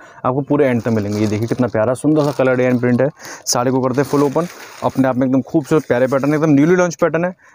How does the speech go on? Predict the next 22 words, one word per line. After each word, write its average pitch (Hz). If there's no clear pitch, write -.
अ, 123
जैसे 135
ही 185
open 170
हु-, 170
अपने 151
पास 151
माल 135
stock 139
में 143
आया, 143
आपको 147
तुरंत 139
video 139
बना 123
के 123
ready 127
कर 127
दिया 135
और 131
आपके -
सामने 123